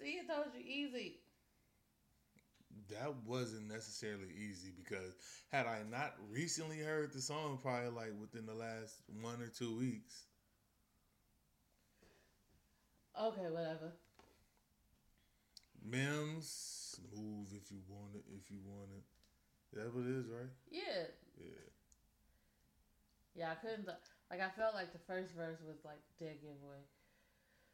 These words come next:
Speaker 1: So I started the second verse. Okay.
Speaker 2: Oh, crap. That degree of difficulty went up.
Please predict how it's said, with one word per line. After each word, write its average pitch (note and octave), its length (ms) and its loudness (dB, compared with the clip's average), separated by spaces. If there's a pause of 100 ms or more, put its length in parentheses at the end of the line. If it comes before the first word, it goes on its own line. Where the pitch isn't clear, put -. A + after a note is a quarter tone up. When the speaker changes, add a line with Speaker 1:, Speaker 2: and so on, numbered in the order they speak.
(240)
Speaker 1:
So D#3 80 -6
I D#3 40 -4
started D#3 360 -4
the - 200 -16
second C#3+ 180 -8
verse. - 880 -6
Okay. G#2+ 180 2
Speaker 2:
Oh, F2 120 -6
crap. G2 240 0 (1160)
That F2 240 -8 (1900)
degree G2 280 -4
of F#2 120 -10
difficulty G2 600 -6
went G2+ 200 -6
up. G2 180 -10